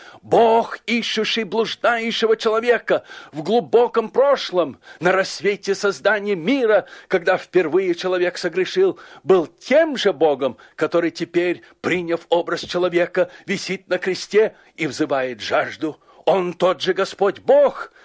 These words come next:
ходящий в раю во время прохлады дня, жаждущий спасения Адама, взывающий:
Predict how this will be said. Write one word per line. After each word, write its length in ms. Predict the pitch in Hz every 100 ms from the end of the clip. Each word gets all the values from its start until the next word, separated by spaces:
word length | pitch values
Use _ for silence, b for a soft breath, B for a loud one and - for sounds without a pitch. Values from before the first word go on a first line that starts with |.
| B
ходящий 540 | - 160 170 160 - 170
в 60 |
раю 400 | 170 165 170 170 B B
во 100 | 165
время 380 | 156 170 170 170
прохлады 580 | 170 180 - 175 160 165
дня, 360 | 135 170 165 - B
жаждущий 840 | 110 117 - 247 262 165 180 - 175
спасения 560 | - 170 - 170 165
Адама, 500 | - 143 151 151 143 - B
взывающий: 800 | 123 147 139 143 139 131 - 120